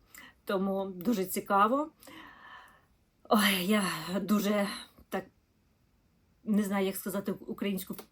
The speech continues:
привткушаю читання цієї книги. Вона дуже гарна, я вже навіть бачила, які там ілюстрації.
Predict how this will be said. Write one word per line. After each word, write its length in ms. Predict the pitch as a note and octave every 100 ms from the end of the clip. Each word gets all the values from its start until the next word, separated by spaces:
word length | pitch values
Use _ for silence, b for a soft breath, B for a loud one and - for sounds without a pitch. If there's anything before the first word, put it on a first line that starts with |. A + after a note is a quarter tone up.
| _
привткушаю 1200 | A3 A3 - - - A#3 - A3 G3+ F#3+ F#3 G#3+ B B B B B
читання 720 | - G3+ A3 F#3+ F#3+ F3+ F#3 - - - - - _ _ _ -
цієї 520 | G#3 G3 G3 F#3 F3+
книги. 500 | - F#3+ C#4 D4 E3+
Вона 260 | F3+ G3+
дуже 260 | F#3 F#3+ F#3+
гарна, 340 | F#3 A#3 C#4+
я 120 | G#3+ F#3+
вже 160 | F3+
навіть 280 | F3+ F#3 E3+
бачила, 520 | E3 E3 - F3+ E3
які 300 | E3 F3 -
там 220 | F#3 F3+
ілюстрації. 840 | F3 E3+ - G3+ D#4 - G3+ F#3 F3